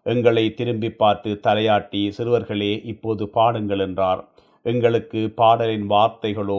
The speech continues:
இசையோ தெரியாது. ஆனால் குறைந்த அளவு பொது மரியாதைக்காக நாங்கள் பாட முயன்றோம். வாத்தியத்திலே இருந்து வரும் இசையும் செல்வி ஃபைலஃபெல்லின் வாயிலிருந்து வரும் நாடகபாணி வார்த்தைகளையும் கேட்டு பாடினோம்.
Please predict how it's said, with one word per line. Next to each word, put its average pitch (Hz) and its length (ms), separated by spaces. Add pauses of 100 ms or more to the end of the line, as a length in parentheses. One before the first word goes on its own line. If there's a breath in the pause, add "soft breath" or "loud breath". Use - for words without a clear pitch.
இசையோ 107 480
தெரியாது. 95 580 (560)
ஆனால் 110 440
குறைந்த 117 480
அளவு 107 320 (760)
பொது 123 280
மரியாதைக்காக 107 960
நாங்கள் 101 380
பாட 104 320
முயன்றோம். 92 580 (440 soft breath)
வாத்தியத்திலே 113 720
இருந்து 107 340
வரும் 104 400
இசையும் 107 560
செல்வி 107 480
ஃபைலஃபெல்லின் 107 640
வாயிலிருந்து 104 680
வரும் 98 380
நாடகபாணி 101 800
வார்த்தைகளையும் 101 840
கேட்டு 101 360
பாடினோம். 90 680